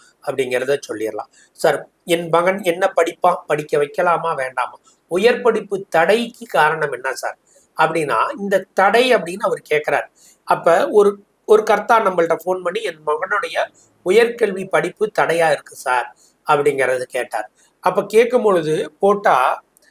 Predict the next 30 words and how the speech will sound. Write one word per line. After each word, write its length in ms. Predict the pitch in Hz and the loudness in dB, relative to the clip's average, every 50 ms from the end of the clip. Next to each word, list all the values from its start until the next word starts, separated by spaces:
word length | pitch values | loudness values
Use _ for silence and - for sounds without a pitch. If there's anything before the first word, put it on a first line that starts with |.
| _ _ _ _ _ | _ _ _ _ _
அவருக்கு 400 | - 196 220 254 240 226 196 240 | 0 2 4 4 2 2 -2 -2
நாலாம் 460 | 208 190 185 214 240 262 254 254 240 | 0 2 4 4 6 6 4 4 4
பாவகம் 460 | 220 190 - 156 160 170 190 202 - - | 4 2 2 0 -4 -10 -10 -12 -6 -2
கவிக்கப்படுது. 580 | 156 139 165 170 - 165 - - 131 - - _ _ _ _ _ _ _ _ _ | -2 -2 -2 -4 -8 -6 -6 -6 -8 -8 -10 _ _ _ _ _ _ _ _ _
சார், 220 | - - 180 170 | -2 2 2 4
அவருடைய 760 | 165 165 180 214 226 233 208 196 180 180 196 226 - - - _ _ _ _ _ _ - 180 | 4 2 2 2 0 0 0 0 0 2 2 2 2 0 -4 _ _ _ _ _ _ -2 0
தங்கக்கூடிய 600 | 185 208 233 233 254 254 254 - 226 226 214 185 156 | 0 0 0 -2 -2 -2 0 0 0 2 2 0 0
ஹாஸ்டலோ 640 | 156 165 190 185 - - 185 156 139 139 156 175 - _ _ _ _ _ - | 2 2 0 0 0 -2 -2 0 0 0 -2 -4 -6 _ _ _ _ _ 0
அவர் 220 | - 185 190 185 | 0 0 2 0
தங்கியிருக்கிற 600 | 185 180 175 170 196 226 233 226 226 233 220 196 165 | 0 -2 -2 -2 -2 -4 -2 -2 0 0 0 0 -2
வீடோ 280 | 170 190 196 190 202 | -6 -8 -4 0 2
அவர் 220 | 202 185 160 151 151 - | 2 2 2 0 -2 -4
கம்ஃபர்ட் 360 | 151 147 151 - 185 - - | -6 -6 -6 -6 -8 -6 -6
இல்ல 180 | 165 143 139 135 | -6 -6 -4 -6
சார், 380 | 131 - 131 127 127 123 - _ _ _ _ _ _ | -4 -4 -2 -2 -2 -2 -4 _ _ _ _ _ _
அவர் 260 | - 247 269 262 247 | -2 -2 -2 -2 -4
கூட 340 | - - 240 269 294 285 240 | -4 -4 -2 0 2 4 4
இருக்கிற 300 | 226 226 226 - - 170 | 4 4 2 2 0 0
நபர்கள் 360 | 156 151 151 160 160 160 - | 0 -2 -4 -4 -4 -4 -2
அவருக்கு 520 | 202 160 151 147 151 - - 262 339 330 - _ _ _ _ | -2 -2 -4 -6 -10 -8 -6 -6 -6 -8 -12 _ _ _ _
ஏத்த 400 | - 165 180 208 214 - - 208 | -4 -2 0 0 0 0 0 0
நபரா 400 | 180 165 156 156 160 160 160 151 | 2 2 2 2 2 2 0 0
இல்ல, 440 | 139 139 151 160 160 156 135 - - _ _ _ _ | -4 -8 -4 0 2 2 2 0 -4 _ _ _ _
இடம் 280 | - 175 196 202 277 269 | -4 0 2 2 2 2
மாறுதல் 360 | 254 240 240 226 226 214 202 | 4 4 4 2 2 -2 -2
பண்ண 240 | - 170 160 170 180 175 | -2 -2 -2 -2 -4 -6
சொல்லுங்க 320 | - 175 160 151 147 147 | -6 -6 -6 -4 -4 -4
சார், 220 | 143 - 156 147 - | 0 2 2 2 2
அவருடைய 480 | 127 151 170 170 170 - 175 202 233 - | 2 0 0 -2 -4 -4 -6 -6 -2 0
படிப்பு 520 | 214 202 214 226 - - 226 226 226 226 | 0 0 0 -2 -6 -6 -6 -6 -6 -8